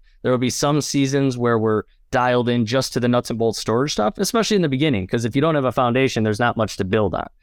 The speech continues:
So we've gotta get that set up. But then at some point, we start to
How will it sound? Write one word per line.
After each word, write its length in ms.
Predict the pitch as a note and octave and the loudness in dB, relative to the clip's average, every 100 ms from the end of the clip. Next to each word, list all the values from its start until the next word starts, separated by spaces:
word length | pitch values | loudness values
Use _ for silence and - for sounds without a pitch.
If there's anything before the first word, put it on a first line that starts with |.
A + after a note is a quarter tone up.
| - - | -20 -8
So 100 | - | -2
we've 120 | A2+ | 0
gotta 280 | C3+ D#3+ F3+ | 2 2 2
get 200 | B2+ A#2+ | 0 0
that 240 | A#2+ A2+ | 0 0
set 260 | - A#2 G#2 | -2 0 2
up. 260 | B2 G#2+ _ _ _ | 0 -2 _ _ _
But 120 | C3+ A2+ | -4 0
then 140 | C#3+ | 0
at 100 | C3+ | 0
some 260 | - A#3 A#3 | 0 0 0
point, 300 | - C#3 B2+ | 0 0 0
we 100 | A#2+ | -2
start 360 | - C#3+ C3 | 0 0 0
to 220 | - A#2 | 0 -2